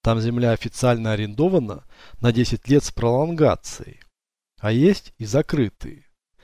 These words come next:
Про них я, конечно же, говорить не буду. Чем запоминалась Беларусь? Первым делом, конечно же, чистотой, порядком и жизнью в деревнях.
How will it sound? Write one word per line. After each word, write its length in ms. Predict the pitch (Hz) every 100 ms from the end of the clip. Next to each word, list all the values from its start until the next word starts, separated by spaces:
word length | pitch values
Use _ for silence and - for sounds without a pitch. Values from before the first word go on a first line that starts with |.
| - -
Про 160 | 120
них 160 | 127 156
я, 100 | 123
конечно 440 | 113 110 143 -
же, 160 | 107 104
говорить 440 | 101 107 110 101
не 120 | 127 151
буду. 500 | 131 98 - - _ _ _ _ _ _ _ _ _ _ _
Чем 240 | - 117 110
запоминалась 680 | 104 110 117 147 208 175 107
Беларусь? 680 | 107 104 107 - - - - _ _ _ - - - -
Первым 360 | 175 165 127
делом, 300 | 113 196 196
конечно 520 | 139 113 113 151 -
же, 120 | 101 101
чистотой, 760 | - 104 143 156 - 104 - _
порядком 640 | 107 110 143 165 - 110 - _ -
и 100 | 117
жизнью 380 | 120 120 110
в 60 | 107
деревнях. 760 | 117 139 156 135 85 - -